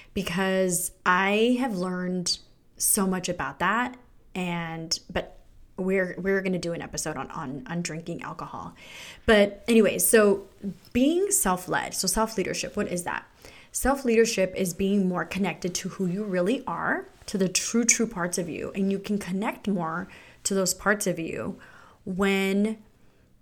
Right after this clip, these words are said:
you start learning about some of the behaviors that you're doing now. You can kind of, the way you can get to it is you can,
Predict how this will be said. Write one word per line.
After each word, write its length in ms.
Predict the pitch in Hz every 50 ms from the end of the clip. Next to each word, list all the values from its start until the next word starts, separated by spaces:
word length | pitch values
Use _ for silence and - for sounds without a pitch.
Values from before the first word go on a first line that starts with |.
| - - - - -
you 240 | - 185 202 208 208
start 440 | 196 - - - 220 208 202 - -
learning 880 | 196 190 190 202 202 233 254 247 202 180 180 180 180 180 185 196 202 - _ _ _ _ _ _ - - _ _ _ _ _ _ _ -
about 340 | - 190 175 175 170 - - -
some 100 | 214 202
of 60 | 190
the 60 | 196
behaviors 520 | 175 180 175 - - 196 180 175 190 190 185
that 140 | 190 - -
you're 100 | 180 175
doing 380 | - 185 180 180 180 185 180
now. 480 | 180 170 135 139 156 160 220 262 311 349
You 180 | 277 202 214
can 160 | 208 - - -
kind 160 | 269 330 320
of, 120 | - 214
the 80 | 214 202
way 100 | 214 240
you 140 | 269 349 349
can 180 | - 311 254
get 180 | - 196 160 -
to 140 | - 247 262
it 160 | 294 285 -
is 120 | 214 190 190
you 60 | 202
can, 300 | - 302 277 254 254